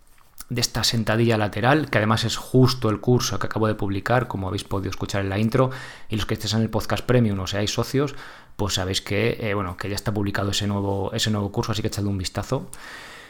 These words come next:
Y bueno, este ejercicio de sentadilla lateral lo considero nivel intermedio, y aunque requiere cierto nivel de fuerza,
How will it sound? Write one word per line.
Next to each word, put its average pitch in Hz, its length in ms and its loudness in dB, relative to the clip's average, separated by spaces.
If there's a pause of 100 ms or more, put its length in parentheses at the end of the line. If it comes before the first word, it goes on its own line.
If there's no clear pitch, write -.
(120)
Y 135 100 2
bueno, 139 180 10
este 165 680 4
ejercicio 139 1000 4
de 135 640 6 (200)
sentadilla 127 420 6
lateral 139 640 4
lo 110 80 0
considero 123 400 4
nivel 123 240 6
intermedio, 135 840 6 (680)
y 127 140 6
aunque 120 300 8
requiere 135 300 8
cierto 135 240 4
nivel 117 200 6
de 110 80 4
fuerza, 139 540 2